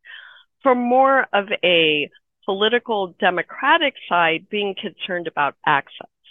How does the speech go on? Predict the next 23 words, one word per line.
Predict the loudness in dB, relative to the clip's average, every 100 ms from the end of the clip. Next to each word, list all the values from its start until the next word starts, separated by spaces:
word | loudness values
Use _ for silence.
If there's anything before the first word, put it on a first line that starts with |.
| -20 _ _ _ _
right? | 0 2 2 0
If | -4 -4
you're | -6
going | -4 -2 0
to | 0 0
open | -2 -2 -4
this | -4 0
up | 0 -2 -4
to | 0
outside | 0 -2 -4 -6 -4
interest, | -6 -4 -6 -2
that | -2 0
immediately | -4 -4 -4 0 -2 -2 -4 -6 -4
causes | -2 -2 -4 -14 -12
issues | -8 -8 -10 -8
of, | -4 -4 -6 -16 -20 -20 -20 _ _ _ _ _ _ _ _ _ _
you | -2
know, | -2 -2 -6 _ 2
are | 6 6 4
we | 0 -8 -6 -4 -4 -4 -6 _ -20
really | -14 -4 -2 0 0 -2 -4 -8 -16 -12
keeping | -8 -6 -8
people | -10 -10 -10